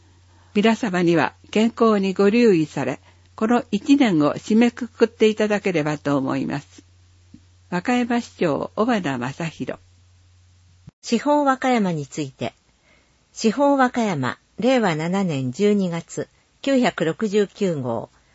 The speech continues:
Speaker 2: 声の広報五百四十七号。発行、和歌山市広報広聴課。郵便番号六四零の八五一一。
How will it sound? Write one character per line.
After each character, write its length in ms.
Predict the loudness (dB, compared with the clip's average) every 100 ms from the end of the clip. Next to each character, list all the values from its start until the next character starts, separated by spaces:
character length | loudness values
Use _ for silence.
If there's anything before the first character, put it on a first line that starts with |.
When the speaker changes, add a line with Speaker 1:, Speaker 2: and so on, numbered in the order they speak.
| _
Speaker 2:
声 200 | 0 2
の 120 | 2 0
広 300 | 0 -2 0
報 260 | -2 -4 -4
五 100 | -4
百 280 | -2 -2 0
四 220 | 0 0
十 220 | -2 -6
七 280 | -6 -6 -6
号。 300 | -6 -8 -8 _ _ _ _ _
発 220 | -6 -6 -6 -2
行、 320 | 0 0 -4 _ _ -8
和 80 | -2
歌 120 | 2
山 200 | 2 2
市 120 | -2
広 260 | -4 -4 -2
報 180 | -4 -4
広 200 | -6 -6
聴 200 | -8 -10
課。 260 | -6 -8 -8 _ _ _ _ _ _ 2
郵 140 | 2
便 220 | 2 0
番 240 | 2 0 0
号 280 | -4 -4 -6
六 240 | -6 -2
四 220 | 0 0 0
零 200 | -2 -2
の 120 | -4
八 320 | -8 -8 -6
五 220 | -4 -4
一 300 | -6 -8 -10
一。 340 | -10 -10 -10